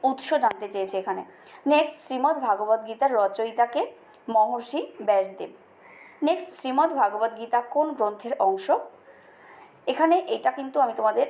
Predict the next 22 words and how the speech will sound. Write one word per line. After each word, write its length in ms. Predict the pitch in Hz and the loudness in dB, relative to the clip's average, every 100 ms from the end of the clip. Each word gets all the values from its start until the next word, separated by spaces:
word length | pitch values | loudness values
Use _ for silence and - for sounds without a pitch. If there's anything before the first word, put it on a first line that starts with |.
| - | 0
এইচডাব্লিউ 460 | 214 220 240 240 262 247 | -2 0 0 0 0 0
রেখেছি, 300 | 269 269 359 - - - - 254 | 0 -4 -8 -10 -20 -20 -6 0
তোমরা 200 | 254 311 | 2 2
যদি 120 | 302 311 254 | 0 -4 -4
ভিডিওগুলো 400 | 220 226 233 233 220 | -2 -2 2 2 4
দেখো 220 | 190 - 277 | 2 0 -2
তাহলে 200 | 220 202 202 | 0 -2 -4
কিন্তু 160 | 208 214 | -2 -2
অবশ্যই 380 | 208 - 285 370 - - _ - | -2 -2 0 -2 -8 -20 _ -2
এর 60 | 226 208 | 2 2
আনসারটা 340 | 196 220 226 403 - | 2 0 2 0 -4
করতে 220 | 202 202 | -6 -2
পারবে। 240 | 196 190 - - - - 226 | -2 -2 -4 -14 -20 -2 0
দেখো, 200 | 233 233 208 - - - 214 | 2 0 -2 -6 -20 -2 0
অপশানে 320 | 220 269 269 240 | 0 0 0 2
দেওয়া 140 | 214 | 2
রয়েছে 240 | 208 214 294 240 | 2 -2 0 2
রামায়ণ, 340 | 190 196 247 - - - | 2 2 0 -4 -10 0
মহাভারত, 460 | 208 202 214 240 - - | 4 4 4 2 -4 -6
পঞ্চতন্ত্র 560 | 196 196 190 226 220 - 190 | 0 0 0 0 0 -2 -4
এবং 120 | 220 214 | -4 -4
কোনোটি 300 | 208 202 202 | -2 -4 -6